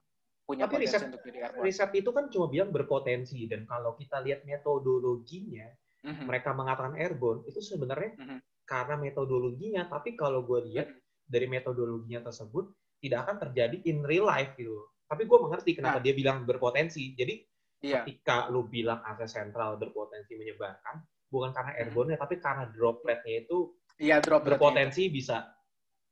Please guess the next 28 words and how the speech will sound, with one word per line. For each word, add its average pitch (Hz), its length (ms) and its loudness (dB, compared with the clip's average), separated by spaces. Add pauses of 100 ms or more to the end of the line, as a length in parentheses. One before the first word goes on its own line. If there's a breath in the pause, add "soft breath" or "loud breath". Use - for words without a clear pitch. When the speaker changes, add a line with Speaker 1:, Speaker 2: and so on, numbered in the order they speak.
(300)
Speaker 2:
berada 123 280 4
di 127 160 0
udara 131 480 8
gitu 120 120 -2
ya, 107 280 2
menurut 113 160 -6
lu 131 100 0
ya? 104 140 0
Speaker 1:
Iya, 127 240 2
seperti 127 400 -6
itu. 120 160 -8 (320 soft breath)
Speaker 2:
Berarti 160 160 6
kayak - 160 10
Speaker 1:
Eh, 160 40 12
Speaker 2:
embun 165 200 12
Speaker 1:
dan 156 100 10
Speaker 2:
dong? 127 200 10 (1000)
Speaker 1:
Ya, 135 80 0
kayak 127 240 0
embun 131 240 -10
sebenarnya. 117 480 -12
Dan 170 240 4 (240)
pertama 175 560 2
adalah, 139 240 0 (640)
ket-, 156 320 2
eh, 147 240 4
dan 147 160 4
yang, 147 160 -4